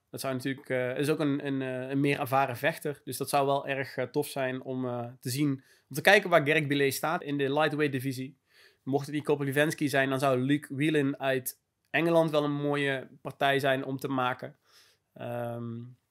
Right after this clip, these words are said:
ja, wat is next voor Ben Mo? Eh, ja, of, of hij nou wint of verliest,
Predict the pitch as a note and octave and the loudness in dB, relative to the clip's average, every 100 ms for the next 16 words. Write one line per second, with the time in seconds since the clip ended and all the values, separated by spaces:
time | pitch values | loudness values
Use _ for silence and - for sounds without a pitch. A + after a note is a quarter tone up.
0 | _ _ _ C3+ A#2+ E3+ F3 F3 F3+ E3+ | _ _ _ 0 4 4 4 2 2 0
1 | D3 D#3 E3 F#3+ A3+ - _ _ _ _ | -2 2 4 6 4 0 _ _ _ _
2 | _ _ C3 B2 B2+ B2+ C#3 _ - C#3 | _ _ -4 -2 -2 -4 -12 _ -2 0
3 | A2+ - - _ _ _ - E3 E3 B2 | 0 -6 -20 _ _ _ 2 2 2 -4
4 | - F#3 G#3+ G3+ E3+ E3+ A#3 G3+ - F3 | 0 4 6 8 8 6 4 2 0 0
5 | G#3+ - - | 0 -2 -8